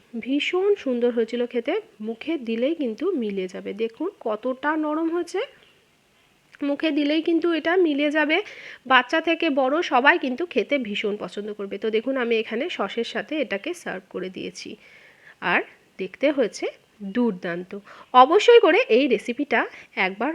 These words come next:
হলেও ট্রাই করে দেখুন বন্ধুরা, বানানো যতটাই সহজ, খেতেও কিন্তু হয় দুর্দান্ত। তো এভাবে সসের সাথে অবশ্যই করে একবার সার্ভ করে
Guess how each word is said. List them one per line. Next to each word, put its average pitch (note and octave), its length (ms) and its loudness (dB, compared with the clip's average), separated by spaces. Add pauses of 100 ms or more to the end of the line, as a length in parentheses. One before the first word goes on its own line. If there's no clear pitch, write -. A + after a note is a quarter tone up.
হলেও A3+ 220 -4 (300)
ট্রাই G3+ 200 2 (120)
করে A3 140 0 (200)
দেখুন F#3 240 -4 (100)
বন্ধুরা, F#3+ 360 -8 (560)
বানানো E4 340 4 (120)
যতটাই A3+ 520 -2
সহজ, E4+ 240 0 (220)
খেতেও A3+ 400 -2
কিন্তু A#3+ 220 -2 (100)
হয় C#4 200 -4 (360)
দুর্দান্ত। F#3 540 -6 (2250)
তো A3+ 60 -6 (120)
এভাবে C4 300 0 (320)
সসের A3 400 -4
সাথে A#3 240 -6 (380)
অবশ্যই F#3 420 -6
করে B3 200 -2
একবার C4+ 240 -6
সার্ভ C4+ 260 -2
করে D4 120 0